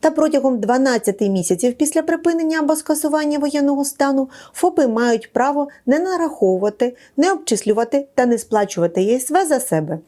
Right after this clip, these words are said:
Підприємці, які скористалися цим правом, розрахунок Є С В у складі податкової декларації не заповнюють за період, в якому Є С В не нараховували, не сплачували та не обчислювали.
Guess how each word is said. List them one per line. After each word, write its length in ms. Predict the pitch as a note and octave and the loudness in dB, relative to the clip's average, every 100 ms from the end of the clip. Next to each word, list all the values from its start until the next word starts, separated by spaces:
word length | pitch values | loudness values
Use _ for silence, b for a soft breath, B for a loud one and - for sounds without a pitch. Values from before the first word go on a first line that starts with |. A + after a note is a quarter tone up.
| b | b
Підприємці, 600 | A#3 G3 G#3 F3+ A3 - | -2 0 2 2 0 0
які 240 | D4+ D4+ D4+ | 0 0 -2
скористалися 680 | - D#4+ D#4+ A3 G3 C4+ F#3+ | 0 -2 0 0 0 0 -2
цим 200 | B3 B3 | -2 0
правом, 340 | D4 E4+ D#4+ | 0 0 0
розрахунок 600 | C4+ A#3 B3 C4 A#3 G#3 | 0 0 -2 0 0 0
Є 140 | G3+ | 0
С 120 | G3 A#3 | 0 0
В 120 | E4+ | -2
у 60 | |
складі 280 | D#4+ C#4+ C4 | -2 -2 -2
податкової 520 | C4+ A#3+ A#3 - F#3+ | 0 -2 -2 -4 -2
декларації 640 | G3+ A3 C4 D#4+ D#4+ D4+ C#4+ B - | -2 0 0 0 -2 -4 -6 B -2
не 100 | B3+ | 0
заповнюють 680 | D4 D4+ E4 G#3 F3+ E3 B B - | 0 0 0 0 -4 -6 B B -4
за 160 | G3+ | -2
період, 440 | A#3 A3+ A3 E4 F4+ | 0 0 2 0 0
в 20 | |
якому 360 | A#3+ A3+ A#3 G#3 | -2 -2 -2 -2
Є 180 | F#3 F#3 | -2 -2
С 120 | - | 0
В 160 | G3+ B3+ | -2 0
не 120 | B3+ | 0
нараховували, 680 | G#3+ F#3 F#3 F#3 G#3+ C#4+ E4 B C4 | 0 -2 -2 -2 -2 -4 -8 B -2
не 120 | C4+ | -2
сплачували 680 | C4+ F#3 F3 - A#3+ D#4 E4+ B B | -2 -4 -4 -4 -2 -2 -4 B B
та 200 | - D4+ D4+ - | -2 -2 -4 -4
не 160 | A3 | -2
обчислювали. 800 | B3 - - E3+ E3+ D#3 D#3 D3+ | -2 -4 -6 -4 -2 -2 -2 -4